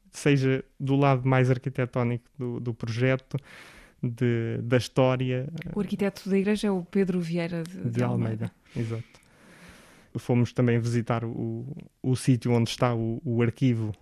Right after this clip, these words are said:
Speaker 1: portanto, neste caso onde está o projeto da igreja. Falámos com paroquianos, ou seja, tentámos, eh, falámos com o, com o padre Janela, que foi o, o, o pároco na, na altura da construção e que tem histórias maravilhosas sobre, sobre a construção da igreja.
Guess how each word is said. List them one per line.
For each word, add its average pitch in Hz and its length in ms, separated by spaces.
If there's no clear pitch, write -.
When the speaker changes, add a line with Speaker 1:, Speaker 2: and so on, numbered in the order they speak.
Speaker 1:
portanto, 113 180
neste 113 220
caso 120 220
onde 117 120
está 123 140
o 113 40
projeto 120 600
da 123 100
igreja. 143 440
Falámos 147 480
com 123 180
paroquianos, 135 840
ou 151 60
seja, 139 160
tentámos, 180 580
eh, 143 220
falámos 156 340
com 135 440
o, 123 60
com 135 140
o 131 60
padre 127 280
Janela, 127 440
que - 80
foi 123 280
o, 117 80
o, 117 680
o 120 120
pároco 127 520
na, 117 340
na 117 600
altura 123 340
da 123 60
construção 123 580
e 151 100
que - 80
tem 147 100
histórias 135 560
maravilhosas 135 760
sobre, 123 440
sobre 123 240
a 117 40
construção 123 400
da 120 120
igreja. 123 440